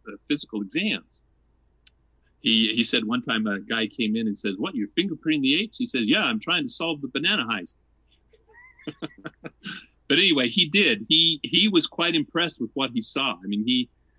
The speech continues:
he, uh, when I turned him loose in my lab, he quickly identified those which had some, some, uh, trace expression of, of dermatoglyphics. They're rare because you have to have a substrate that's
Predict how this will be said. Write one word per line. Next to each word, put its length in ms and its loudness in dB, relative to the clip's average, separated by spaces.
he, 280 2
uh, 300 0
when 160 0
I 60 0
turned 280 0
him 140 2
loose 200 0
in 60 0
my 100 0
lab, 300 0
he 120 -6
quickly 400 0
identified 580 -2
those 460 -2
which 260 -4
had 180 -6
some, 320 -10
some, 300 -10
uh, 200 -8
trace 420 -2
expression 560 -4
of, 80 -6
of 60 -8
dermatoglyphics. 720 -4
They're 180 2
rare 400 0
because 340 0
you 140 4
have 200 -4
to 120 -4
have 260 -4
a 80 -8
substrate 640 -2
that's 240 -8